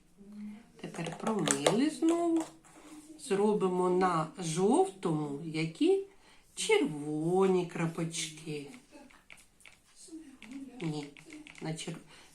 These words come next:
зробимо на синьому, дітки. Ось так. І на жовтому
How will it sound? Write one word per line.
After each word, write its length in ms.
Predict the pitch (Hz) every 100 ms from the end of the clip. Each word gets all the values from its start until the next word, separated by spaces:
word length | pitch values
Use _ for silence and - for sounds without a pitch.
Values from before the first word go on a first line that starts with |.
| -
зробимо 420 | 180 156 165 160
на 160 | 170 185
синьому, 600 | - 165 143 151 147 147
дітки. 460 | 143 - - - 170 202
Ось 160 | 165 -
так. 380 | - - - - _ _ _ 190 180 190 196 214 202 202 - 233 233 - _ _ _ _ _ _ _ _ - - 311 302 285 - - _ - _ _ _ _ - - _ - - - - - - 277
І 160 | 214
на 180 | 160 147
жовтому 840 | - 233 392 415 - 359 359 339